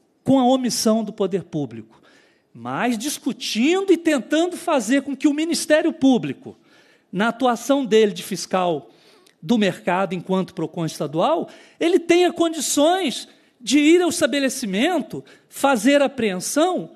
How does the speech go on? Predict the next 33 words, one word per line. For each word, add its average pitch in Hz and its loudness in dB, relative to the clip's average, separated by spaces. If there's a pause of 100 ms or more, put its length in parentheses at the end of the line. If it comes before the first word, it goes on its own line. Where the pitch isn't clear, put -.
(100)
mas 277 -2
dá 285 0
ao, 415 -2 (100)
ao 226 2
dono 220 0
do 196 -2
açougue 190 -2 (280)
a - -6
possibilidade 311 0
dele 269 -2
firmar 226 0
um 214 -2
termo 208 0
de 185 0
ajustamento 170 -4
de - -12
conduta 160 0 (340)
e 311 2
regularizar 294 2
a 240 0
situação, 160 -6 (640)
e 233 6
não 233 2 (280)
ficar 233 -2
fazendo 208 0
vistas 196 -2
grossas 233 0 (920)
para 220 -2
tudo 339 4
que 311 -2
acontece 214 0
na 233 0
prática, 277 0